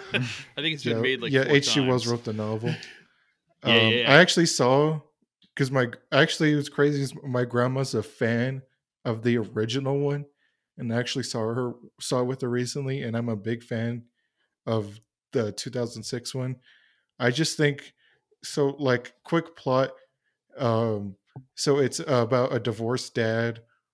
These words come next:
Speaker 2: who, um, who, who lives in New York, and, like, he gets custody of his kids for the weekend,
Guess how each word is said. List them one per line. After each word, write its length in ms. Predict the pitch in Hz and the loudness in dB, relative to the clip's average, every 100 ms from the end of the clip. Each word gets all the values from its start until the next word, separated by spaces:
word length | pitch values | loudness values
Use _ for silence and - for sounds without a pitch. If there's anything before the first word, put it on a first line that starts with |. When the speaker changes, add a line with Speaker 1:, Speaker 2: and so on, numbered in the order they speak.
| _ | _
Speaker 2:
who, 440 | 131 117 110 - - | -4 -2 -2 -6 -6
um, 580 | 117 107 101 101 95 123 | -2 0 -2 -6 -8 -10
who, 120 | 131 - _ - | -10 -12 _ -8
who 100 | 120 | -2
lives 240 | 117 117 | -2 -2
in 80 | 120 | -2
New 80 | 117 | -4
York, 500 | 110 107 107 107 - _ _ _ _ _ _ | -2 -2 -2 -4 -12 _ _ _ _ _ _
and, 220 | 123 113 113 | -4 -2 -2
like, 140 | 113 | -4
he 120 | 135 | -2
gets 320 | 117 127 - | 0 0 -2
custody 480 | - 131 123 - 127 | -4 -2 -2 -2 -2
of 80 | 120 | -2
his 140 | 107 - | -2 -8
kids 340 | - 117 113 | -6 -6 -6
for 160 | - 117 | -8 -6
the 120 | 113 | -4
weekend, 480 | 120 120 131 127 | -4 -4 -6 -6